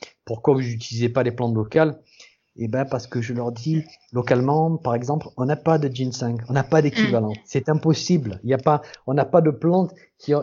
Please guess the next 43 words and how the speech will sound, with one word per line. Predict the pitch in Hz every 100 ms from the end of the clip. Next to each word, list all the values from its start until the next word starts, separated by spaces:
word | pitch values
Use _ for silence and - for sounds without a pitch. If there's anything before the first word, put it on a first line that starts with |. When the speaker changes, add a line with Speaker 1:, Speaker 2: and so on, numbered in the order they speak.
| -
Speaker 1:
qui | - 151
ont | 165
ces | 180 170 143
propriétés-là. | - 156 156 - 165 156 165 147 131 123 _
Ça | - 120
n-, | 127
ça | - 135
n'existe | 143 135 156 - 151
pas. | - 117 113 - -
Ou | 123
alors, | 135 156
on |
l'a | 143
pas | 120 135
encore | 127 127
découverte. | 123 - 120 107 - _ _
Et | 117
donc, | 120 127
moi, | 147 160 180
je | 151 131
veux | 135
m'ouvrir | 151 147 123 135 143
sur | - -
ces | 113 123
propriétés-là, | 113 113 120 104 104 113 123 127 - _
l'intégrer | 110 123 123 120 120
dans | 104
ma | 104
pratique. | 113 113 175 - - - _ _ -
Voilà, | 117 95
c'est | -
un | 101
choix | 123 107
personnel. | 107 - 110 127 120 - - - - - -
C'est | -
à | 127
prendre | - 151 147
ou | 139
à | 131
laisser, | 127 - 127
hein. | 120
Chacun, | 117 123 135 123
chacun, | 110 117 123 123 113